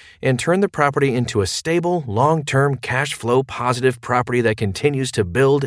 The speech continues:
equity. And then, the investor does the whole process over again with a new property. In a nutshell,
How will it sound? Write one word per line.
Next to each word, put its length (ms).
equity. 440
And 180
then, 320
the 140
investor 460
does 160
the 100
whole 260
process 600
over 280
again 300
with 160
a 80
new 380
property. 580
In 100
a 40
nutshell, 500